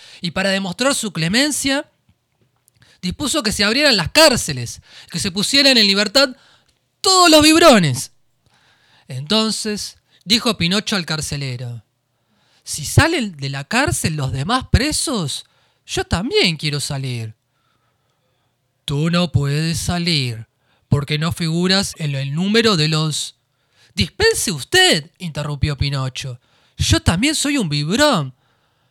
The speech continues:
"Ah, ya. En ese caso, tiene usted mucha razón", contestó respetuosamente el carcelero, quitándose la gorra. Y abriendo la puerta de la cárcel, dejó salir a Pinocho,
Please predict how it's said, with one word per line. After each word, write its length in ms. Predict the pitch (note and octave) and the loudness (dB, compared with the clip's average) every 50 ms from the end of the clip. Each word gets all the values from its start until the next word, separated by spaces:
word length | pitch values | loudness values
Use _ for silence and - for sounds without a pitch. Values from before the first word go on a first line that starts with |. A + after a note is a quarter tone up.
| _ _ _ _ _ _ _ | _ _ _ _ _ _ _
"Ah, 920 | C3 B2+ C3+ E3+ G#3 A3 A3+ A3 G#3 G3+ F#3 F3 E3+ D#3+ D3 C#3 C3+ C#3 C3 B2 | -4 -2 0 0 0 2 2 2 2 2 2 2 2 0 0 0 -2 -4 -4 -6
ya. 920 | A#2 - - - C#3 C#3+ D#3+ F3+ F#3 F#3 F3 E3 D#3 D3 C#3 C3 B2 B2 - _ _ _ - - _ | -6 -6 -6 -4 -4 -2 0 0 0 0 0 -2 -2 -2 -4 -6 -8 -10 -14 _ _ _ -20 -18 _
En 200 | - B2 B2 C#3 | -8 -6 -4 0
ese 340 | F3 A3 - - - C3 - | 0 0 0 0 -2 -4 -2
caso, 600 | - E3+ A#3 B3+ A#3+ - - G#3 G3 F3+ D#3+ - - _ _ _ _ _ | 0 2 2 2 2 0 -4 -6 -6 -6 -8 -10 -12 _ _ _ _ _
tiene 260 | - G3+ G#3+ A3 F#3+ | -4 -4 -2 -2 -4
usted 260 | D#3 - - G3+ G#3 | -4 -4 -6 -6 -6
mucha 360 | F#3 D#3+ G3 B3 B3 - B3 F#3+ | -4 -6 -6 -6 -4 -2 -4 -4
razón", 680 | C3+ B2+ - - - C#4+ D4+ C#4 A3+ D#3+ C3 A#2+ B2 - _ _ _ _ _ _ | -4 -6 -6 -4 -2 0 2 2 2 0 -2 -4 -8 -12 _ _ _ _ _ _
contestó 480 | - C#3 C#3 C3+ - C3+ - - E3 D#3 | -10 -10 -8 -6 -8 -8 -6 -4 -4 -4
respetuosamente 880 | D3+ D3 C#3 - D3 C3+ - D3 C#3+ - - D3 C#3+ D#3 D#3 D3 D#3 | -4 -4 -4 -6 -8 -8 -6 -6 -6 -4 -6 -6 -6 -6 -6 -6 -6
el 120 | D3 C#3+ C3+ | -6 -6 -6
carcelero, 720 | D3 D3+ D3+ - - C#3+ D3 D3+ C#3+ C#3 C3+ C3+ C3 - _ _ _ | -6 -8 -6 -6 -6 -4 -4 -2 -2 -4 -4 -6 -10 -10 _ _ _
quitándose 560 | - C#3+ B2+ D#3+ D3+ D3 C#3+ D3 - - C#3+ | -12 -8 -6 -4 -4 -4 -4 -6 -6 -4 -4
la 180 | C#3 C#3 C#3 C#3 | -4 -2 -2 -2
gorra. 400 | C#3 C#3+ C#3 C3+ C3 C3 C3 - _ _ _ _ _ _ _ _ _ _ _ _ | -2 -2 -4 -4 -6 -8 -10 -12 _ _ _ _ _ _ _ _ _ _ _ _
Y 100 | - C#3 | -8 -6
abriendo 480 | C3+ C3+ C#3+ E3 G3 A3 A#3 A3 G3 F3 | -4 -2 0 0 0 0 0 0 -2 -2
la 140 | D#3+ D3 D3 | -2 -2 0
puerta 300 | - G#3 A3 - - D#3 | 0 0 0 0 0 0
de 80 | D3+ D#3+ | 0 0
la 120 | E3 D3 - | -2 -2 0
cárcel, 580 | G3 G#3+ A#3 E4 - - - G#3 G#3 G#3 - _ _ _ _ _ | 0 2 2 0 -2 -4 -4 -4 -4 -4 -8 _ _ _ _ _
dejó 240 | - D3+ - D4+ C#4+ | -8 -4 -2 0 0
salir 300 | - - A#3 A3+ A3+ G#3+ | 2 2 2 4 4 2
a 100 | F#3+ - | 2 2
Pinocho, 680 | F3+ E3+ D#3+ D3+ C#3+ C#3 - - - C3 B2 A#2+ - | 0 0 0 0 -2 -2 -4 -6 -10 -10 -10 -10 -14